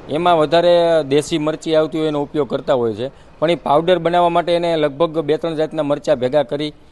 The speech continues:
અને જે મોટી કંપનીઓ છે એને કરવા પડતા હોય છે, કારણ કે તીખું મોડું એમાં ઘણા પ્રકારના મરચાં આવતા હોય છે. એટલે બધી ક્વોલિટીના મરચાં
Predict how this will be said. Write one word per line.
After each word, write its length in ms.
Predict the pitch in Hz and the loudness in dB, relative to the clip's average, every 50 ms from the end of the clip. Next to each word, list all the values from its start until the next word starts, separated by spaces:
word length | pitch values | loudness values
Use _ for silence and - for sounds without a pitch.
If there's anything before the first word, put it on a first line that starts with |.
| - - - | -20 -16 -10
અને 180 | 131 139 143 135 | -6 -6 -4 -2
જે 80 | 143 | -2
મોટી 320 | 143 123 120 131 147 160 139 | -2 -2 -2 -2 -2 -4 -2
કંપનીઓ 380 | 143 147 143 139 143 143 143 | -4 -4 -4 -4 -6 -6 -4
છે 120 | 131 135 143 | -4 -4 -4
એને 140 | 139 135 123 | -4 -4 -4
કરવા 260 | - 139 143 143 139 | -4 -2 -2 -2 -2
પડતા 280 | 139 143 135 123 143 | -2 -4 -6 -2 -2
હોય 140 | 139 139 143 | -2 -2 -2
છે, 80 | 139 135 | -4 -6
કારણ 160 | - 139 139 | -6 -6 -6
કે 100 | 135 135 | -6 -8
તીખું 440 | 110 - - - - - 151 143 131 | -8 -8 -10 -10 -10 -8 -8 -6 -4
મોડું 300 | 131 135 139 147 143 139 | -2 -2 -2 -2 -2 -2
એમાં 180 | 139 135 120 | -4 -4 -6
ઘણા 180 | 104 120 131 143 | -6 -4 -4 -4
પ્રકારના 360 | 127 139 139 - 139 135 131 | -4 -4 -4 -4 -4 -4 -4
મરચાં 340 | 123 127 131 127 - 135 123 | -4 -4 -6 -4 -4 -2 -2
આવતા 220 | 123 127 127 131 | -2 -2 -2 -2
હોય 180 | 117 110 107 107 | -2 -2 -2 -4
છે. 100 | 107 123 | -6 -10
એટલે 720 | 131 - - - - - - - 127 139 139 135 127 127 | -14 -16 -20 -20 -20 -18 -12 -6 -2 0 0 0 0 -2
બધી 340 | 117 120 143 143 165 175 165 | -4 -4 -4 -2 0 0 0
ક્વોલિટીના 460 | 165 170 170 165 143 165 165 160 156 | 0 0 0 0 -2 -2 -2 -2 0
મરચાં 480 | 147 151 147 147 - 160 156 156 151 | 0 -2 -2 0 0 2 2 2 0